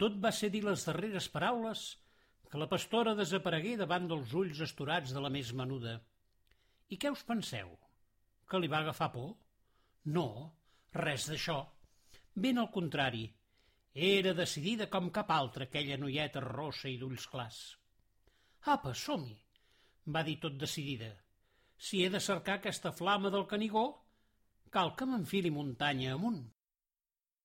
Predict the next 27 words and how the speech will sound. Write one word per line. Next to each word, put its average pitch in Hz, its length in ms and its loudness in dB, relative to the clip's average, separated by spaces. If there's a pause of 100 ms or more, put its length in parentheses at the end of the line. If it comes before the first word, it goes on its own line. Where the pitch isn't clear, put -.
(280)
I 165 120 2
així - 180 4
ho 277 80 4
va 233 160 0
fer. 101 200 -10 (920)
La 127 80 -6
més 165 320 2
menuda 214 380 0
va 220 100 0
trigar 208 320 -2
tot 247 220 -4
el 196 100 0
dia 240 240 0
fins 185 260 -2
a 165 60 2
arribar 151 300 -2
al 160 180 -2
capdamunt, 156 540 0 (760)
però 220 240 2
en 190 80 0
ser-hi 214 380 0 (680)
no 170 140 2
va 185 100 4
trobar 180 320 2
rastre 175 480 0
d'aquella 131 320 -4
flama. 120 400 -4